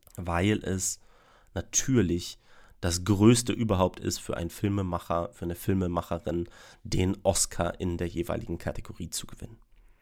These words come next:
Also, Anfang März startet das Oscar-Voting. Das heißt, die Academy-Mitglieder, es sind ungefähr neuntausendfünfhundert Mitglieder, die abstimmen,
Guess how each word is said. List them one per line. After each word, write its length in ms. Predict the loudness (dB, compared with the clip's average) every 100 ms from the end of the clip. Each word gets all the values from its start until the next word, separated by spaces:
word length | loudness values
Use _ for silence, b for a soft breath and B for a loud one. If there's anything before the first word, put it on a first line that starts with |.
| b b b b b b
Also, 340 | -6 -6 -8 2
Anfang 340 | 6 6 4 2
März 400 | 4 4 2 -4
startet 600 | 0 4 4 4 0 -2
das 200 | -4 2
Oscar-Voting. 960 | 2 2 -4 -8 -6 -8 -8 -10 -10 -16 B B B B
Das 220 | -4 0 2
heißt, 540 | 2 2 -2 -4 -12 -18 -20 -20 -20 -20 -20 -8
die 160 | -6 -6
Academy-Mitglieder, 1400 | -2 4 4 4 2 0 -2 -4 -4 -6 -6 -6 -8 -12 _ _ _ _ _
es 100 | -8
sind 200 | -4 -4
ungefähr 500 | 0 2 2 0 0
neuntausendfünfhundert 1400 | 2 2 2 0 -2 -2 -4 -4 -4 -2 -2 0 0 -2 b b b b
Mitglieder, 680 | -2 -2 -2 -4 0 -2 -2
die 320 | -8 -10 -6
abstimmen, 800 | -4 -2 -2 -2 -2 -4 -8